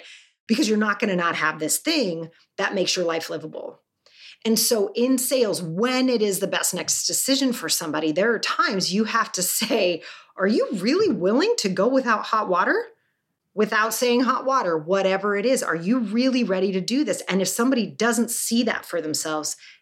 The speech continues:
that means our sales skills are lacking, right? And it's not a judgment. It's not a bad thing. It's our job to make sure we are out of the way enough. Our ego is not involved in this conversation at all, but it's like, if you see you can help somebody, your job is to have them understand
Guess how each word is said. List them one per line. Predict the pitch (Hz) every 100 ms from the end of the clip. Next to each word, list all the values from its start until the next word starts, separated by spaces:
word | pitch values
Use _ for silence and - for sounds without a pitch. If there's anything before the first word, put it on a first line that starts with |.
| _
that | 160 180 202 214
means | 202 180
our | 175
sales | 175 175 170 165
skills | - 165 156 -
are | 160 156
lacking, | 147 143 - 160 - - - - -
right? | 214 208
And | 180
it's | 165 185
not | 185 180
a | 160
judgment. | 135 175 165 - 156 -
It's | 190 180 190
not | 165
a | 151
bad | 139 165 175 190
thing. | 165 151
It's | 175 - -
our | 185 196 208 - - - _ _ -
job | 156 156 208 214 220 165 233
to | -
make | 180 180
sure | - 170
we | 151 147 240 294 311
are | 185 -
out | 175 180
of |
the | 165
way | 165 160
enough. | 151 135 -
Our | 185 - -
ego | 269 294 208 180
is | 185 165
not | 180 214 240 240
involved | 202 185 185 190
in | 185
this | 175
conversation | - 170 170 165 156 170
at | 156
all, | 196 214
but | 170
it's | 175 -
like, | 165
if | 160 185
you |
see | 160 - 196
you | 190 190
can | 165
help | 135 202 226
somebody, | - 156 160
your | 160 160
job | 156 160 180
is | 170 -
to | 160
have | - 175 156 156
them | 226 302
understand | 302 185 165 - 160 151 143 147